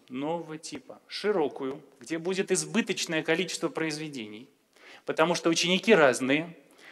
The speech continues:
они стратифицируются, это значит распределяются по уровням своей читательской компетенции. Одни читают лучше, другие хуже, одни больше, другие меньше. Одни на уроках уже прочли то, что задано, другие еще нет.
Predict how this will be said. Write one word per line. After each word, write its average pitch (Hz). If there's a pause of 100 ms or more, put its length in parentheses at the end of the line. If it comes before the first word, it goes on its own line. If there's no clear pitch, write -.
(140)
они 165
стратифицируются, 165
это 156
значит 170
распределяются 160
по 147
уровням 127 (560)
своей 190
читательской 180
компетенции. 113 (260)
Одни 180
читают 156
лучше, 139
другие 160
хуже, 135
одни 170
больше, 143
другие 170
меньше. 147
Одни 143
на 180
уроках 185
уже 175
прочли 175
то, 170
что 143
задано, 127
другие 160
еще 151
нет. 156